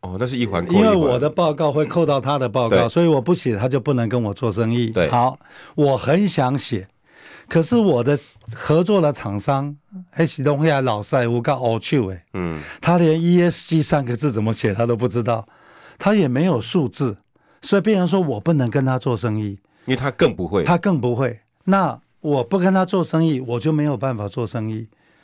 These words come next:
Speaker 2: 所以呢，我告诉你，一，这一个E S G，我们一个产业链拉出来一百多个断点，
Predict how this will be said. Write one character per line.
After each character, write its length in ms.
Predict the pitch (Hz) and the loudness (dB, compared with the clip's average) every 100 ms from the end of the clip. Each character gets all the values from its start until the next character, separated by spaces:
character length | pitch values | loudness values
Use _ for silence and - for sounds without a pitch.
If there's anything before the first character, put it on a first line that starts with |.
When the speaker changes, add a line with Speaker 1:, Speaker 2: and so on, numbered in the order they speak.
| _ _ | _ _
Speaker 2:
所 260 | - 175 | 0 2
以 140 | 190 170 | 4 4
呢， 220 | 156 156 | 2 0
我 100 | 123 | -4
告 180 | 110 151 | -4 -4
诉 160 | 143 | -4
你， 200 | 120 95 - _ - _ _ _ _ _ | -6 -6 -12 _ -20 _ _ _ _ _
一， 140 | 190 | -8
这 260 | - 180 175 | -2 2 4
一 160 | 170 | 2
个 160 | 151 139 | 2 0
E 220 | 139 151 | 2 2
S 260 | 156 151 - | 0 -2 -10
G， 320 | - 139 143 - _ _ | -6 -4 -6 -12 _ _
我 120 | 135 | -2
们 140 | 135 175 | 0 2
一 40 | |
个 100 | 170 | 2
产 280 | 160 123 113 | 0 -4 -4
业 160 | 131 147 | -2 -2
链 180 | 143 139 | -2 -2
拉 200 | 139 143 | -4 -4
出 180 | - | -4
来 220 | 131 113 185 | -2 -4 -2
一 100 | 202 | -4
百 300 | - 110 87 | -2 -4 -4
多 200 | 143 135 | -4 -4
个 100 | 123 | -4
断 300 | - 165 98 | -2 -4 -4
点， 220 | 90 113 | -10 -16